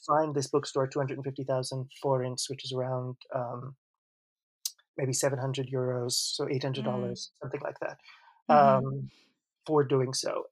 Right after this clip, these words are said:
Speaker 1: As a result,
Speaker 2: Hmm.
Speaker 1: some bookstores did put warning labels on the book saying that, uh, this book contains, uh, quote unquote, uh, "families that are not traditional." The bookstore that had been fined, though, Lira Koniv,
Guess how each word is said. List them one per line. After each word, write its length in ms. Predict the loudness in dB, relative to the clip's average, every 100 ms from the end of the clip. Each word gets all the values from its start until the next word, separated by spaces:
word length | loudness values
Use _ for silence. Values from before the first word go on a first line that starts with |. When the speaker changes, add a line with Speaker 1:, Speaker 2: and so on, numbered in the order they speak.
| 4
Speaker 1:
As 180 | 4
a 60 | 4
result, 380 | 4 6 6 6
Speaker 2:
Hmm. 100 | 2 0
Speaker 1:
some 180 | 0
bookstores 540 | 0 0 0 2 2 2
did 200 | 2 0 0
put 160 | -2 -2 -2
warning 280 | 2 2 2
labels 420 | 2 2 4 2
on 180 | 2 0
the 80 | 2
book 240 | 2 2
saying 380 | 0 2 0 0
that, 320 | 0 0 -2 _ _ _ -2
uh, 360 | 0 0 -4 -8
this 180 | -8 -6
book 220 | -2 -4
contains, 760 | -2 -6 -4 -4 -4 -4 -6 -6
uh, 320 | -8 -10 -10 -10 -12
quote 180 | -4 -2
unquote, 460 | -2 -2 -2 -2 -6 -10
uh, 340 | -8 -10 -12 -16 _ _ 2
"families 300 | 4 4 2
that 120 | 0
are 60 |
not 180 | 0 -4
traditional." 520 | -6 -2 0 2 0 -2 -18 -20 -20 _
The 140 | 0 4
bookstore 360 | 4 4 4
that 160 | 4 2 0
had 140 | -2
been 160 | -2 0
fined, 380 | 4 4 2 2
though, 120 | 2
Lira 340 | 4 4 4 4
Koniv, 380 | 0 0 -2